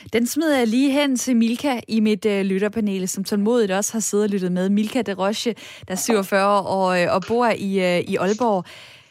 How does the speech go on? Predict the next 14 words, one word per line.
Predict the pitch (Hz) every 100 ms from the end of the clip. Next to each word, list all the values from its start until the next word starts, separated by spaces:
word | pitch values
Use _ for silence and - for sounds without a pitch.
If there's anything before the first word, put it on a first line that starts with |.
| _ -
Okay, | 226 - 240 339 -
altså | 233 220
på | 226 262
en | 233
konkret | 254 220 339 403
arbejdsplads, | 254 254 330 - 262 240 262 - -
øh, | 247 233 233 -
har | 262
det | 240 330
altså | 285 277
kunne | - 294
fungere | - 262 214 285 311 254
helt | 202 320 285 233
fint. | - - 381 208